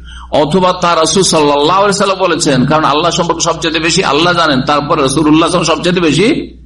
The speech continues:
জানেন, আমাদের চাইতে বেশি জানেন। আল্লাহ এবং রাসূল সাল্লাল্লাহু আলাইহি ওয়াসাল্লাম যা বলেছেন, তা আমরা বিনা বিকৃতিতে, বিনা অস-, বিনা ধর্ম নির্ণয় করাই, বিনা কোনো কিছুর সাথে তুলনা করাই আমরা কি করি?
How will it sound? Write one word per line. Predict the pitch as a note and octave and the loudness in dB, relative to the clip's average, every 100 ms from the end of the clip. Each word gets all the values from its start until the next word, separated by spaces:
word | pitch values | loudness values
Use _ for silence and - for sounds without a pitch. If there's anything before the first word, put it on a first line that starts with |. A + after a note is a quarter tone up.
| - - - - | -20 -20 -12 -2
জানেন, | A3+ G#3 | 0 2
আমাদের | G#3+ A#3 | 0 0
চাইতে | A3 A#3 | -2 -2
বেশি | A3+ F#3+ F#3+ | 0 0 0
জানেন। | D3+ C3 - - - - - | 2 2 0 -2 -12 -20 -6
আল্লাহ | A#2 B2+ D3 G3 | -2 2 2 2
এবং | A3+ G#3+ | 2 0
রাসূল | D#3+ G3 | 0 0
সাল্লাল্লাহু | G3 F3+ E3+ F#3 | 0 -2 0 0
আলাইহি | F3+ | 0
ওয়াসাল্লাম | |
যা | C3+ C#3+ F#3 F#3 | 2 2 0 0
বলেছেন, | F#3+ A3 A#3+ G3 C3+ F#2 - - - - - | 0 0 0 0 0 0 -4 -16 -20 -20 -4
তা | D3+ | -2
আমরা | C#3+ D3+ D#3 F3 G3+ - A2 | 0 0 0 0 -2 -4 -4
বিনা | B2 A#2+ | -2 0
বিকৃতিতে, | A#2 B2+ C3 C3 B2 B2 A#2+ A#2 A2+ | 0 0 2 0 2 0 2 2 2
বিনা | A#2+ B2 A#2+ | 2 2 2
অস-, | A2 G#2+ - | 0 -2 -2
বিনা | A#2+ A2 C3 B2 | 0 2 4 2
ধর্ম | G#2+ A#2+ B2 | 2 0 2
নির্ণয় | B2+ B2+ B2 B2+ | 2 2 0 0
করাই, | B2 B2 A2+ A2+ | 0 0 0 0
বিনা | A#2 B2+ | 0 0
কোনো | B2 C3 | 0 -2
কিছুর | B2 A#2 A#2+ | 0 0 0
সাথে | B2 A#2+ | -2 -2
তুলনা | A#2+ B2+ B2+ | 0 0 0
করাই | B2+ B2 B2+ B2 - - - - - | 0 0 0 -2 -10 -14 -16 -16 -4
আমরা | B2 C#3 | 0 2
কি | C#3+ C#3+ | 2 2
করি? | D#3 E3 | 4 2